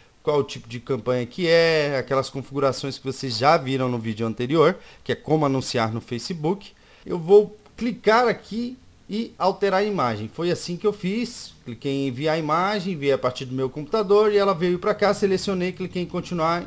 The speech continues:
e substituiu a imagem aqui. Ficou uma imagem mais atrativa. E vamos testar e verificar se essa imagem, ela vai atrair mais o público-alvo. Também alterei o título, tá?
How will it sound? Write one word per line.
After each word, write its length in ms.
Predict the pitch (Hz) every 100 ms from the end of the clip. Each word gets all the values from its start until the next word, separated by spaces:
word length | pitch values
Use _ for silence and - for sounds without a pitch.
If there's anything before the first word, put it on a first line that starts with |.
| 185
e 140 | 180
substituiu 720 | - 175 175 - - 185 156
a 60 | 165
imagem 420 | 165 139 127 123
aqui. 300 | 156 - 90 - -
Ficou 400 | - 117 135 139 - - -
uma 100 | 135
imagem 320 | 139 139 135
mais 220 | 143 131 139
atrativa. 480 | 143 170 - - -
E 100 | 95
vamos 460 | 101 135 196 240 -
testar 680 | 262 - - 180 147 - - - - -
e 60 |
verificar 460 | 180 202 - 202 190
se 240 | - 202
essa 200 | 214 -
imagem, 640 | 220 165 156 196 143 98 - - - -
ela 180 | - 156
vai 240 | 135 156
atrair 600 | 170 170 185 170 151 185 - -
mais 500 | 117 120 131 147 - -
o 100 | 143
público-alvo. 720 | 123 120 120 - 165 85 - -
Também 240 | 196 165
alterei 340 | 185 196 170
o 80 | 196
título, 640 | 196 - 131 143 120 101
tá? 400 | 90 90 95 139